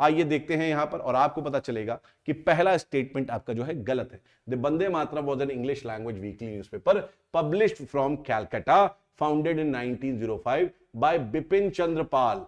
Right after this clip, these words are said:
and was edited by Aurobindo। याद रखिएगा, बिपिन चंद्र पाल है ना, ये वही बिपिन चंद्र पाल है, लाल बाल पाल,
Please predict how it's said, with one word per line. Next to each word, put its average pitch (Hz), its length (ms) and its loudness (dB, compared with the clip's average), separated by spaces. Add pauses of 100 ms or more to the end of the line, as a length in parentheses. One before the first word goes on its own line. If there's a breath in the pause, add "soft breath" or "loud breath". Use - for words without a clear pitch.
(340)
and 185 280 4
was 202 180 6 (240)
edited 196 840 6
by 214 240 8
Aurobindo। 170 720 4
याद 143 200 4
रखिएगा, 160 280 2
बिपिन 143 280 0
चंद्र 151 220 0
पाल 127 380 4 (320)
है 135 60 2
ना, 175 80 4
ये 156 100 6
वही 139 200 4
बिपिन 143 240 0
चंद्र 135 220 0
पाल 120 200 2
है, 117 60 0
लाल 117 240 2
बाल 117 200 2
पाल, 123 280 2